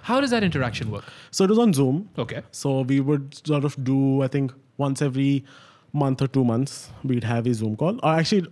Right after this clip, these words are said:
Speaker 2: well, there were rules for the me-, like, how this should work. Fatma was like,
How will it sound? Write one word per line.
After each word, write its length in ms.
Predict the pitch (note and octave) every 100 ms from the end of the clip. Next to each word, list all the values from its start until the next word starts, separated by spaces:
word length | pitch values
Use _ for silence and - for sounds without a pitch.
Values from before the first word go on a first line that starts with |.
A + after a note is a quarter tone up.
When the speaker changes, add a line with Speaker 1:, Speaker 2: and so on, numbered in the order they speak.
| - C#3+
Speaker 2:
well, 160 | D#3 C#3+ - - - - - _ _ _ _ _
there 160 | F3 F#3
were 120 | G3+
rules 400 | D#3 G3 A#3 A3+
for 160 | G3 E3
the 140 | D#3+
me-, 340 | D3 C3 D3 C#3
like, 180 | D3+ D3
how 220 | C3 D3 C3+
this 160 | C#3+
should 200 | - D3
work. 260 | A#2+ C3 E3
Fatma 360 | - B2 C3+ D3
was 180 | C#3 C3+
like, 220 | C3+